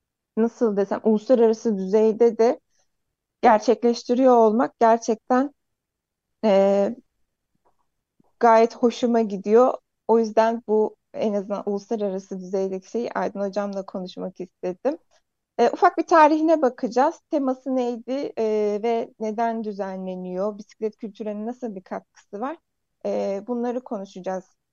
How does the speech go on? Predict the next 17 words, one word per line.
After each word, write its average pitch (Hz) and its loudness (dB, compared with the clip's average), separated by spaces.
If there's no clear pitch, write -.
e, 180 -6
Aydan 185 -6
Çelik'le. 196 -6
E, 247 -2
bu 233 -8
sene 240 -6
Mark 226 -6
Cavendish 226 -8
ve, 226 -4
e, 190 -2
Jasper 226 -4
Philipsen 226 -6
de 196 -6
katılacak, 190 -10
e, 175 -8
bisiklet 196 -12
turuna. 208 -10